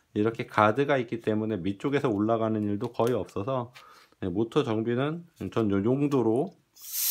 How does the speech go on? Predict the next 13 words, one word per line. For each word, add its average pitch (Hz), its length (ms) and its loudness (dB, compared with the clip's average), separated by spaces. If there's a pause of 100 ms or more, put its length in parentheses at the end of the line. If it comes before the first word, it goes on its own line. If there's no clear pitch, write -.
(460)
예, 82 220 -2 (280)
이물감이 135 540 4
없기 - 340 0
때문-, 104 140 2
없으면 104 640 0
요 92 80 -4
정도로 110 400 0
하고 139 180 2
있습니다. - 1500 -4
여러분들 127 400 4
모터 110 260 2
타입에 147 360 4
맞게 120 580 2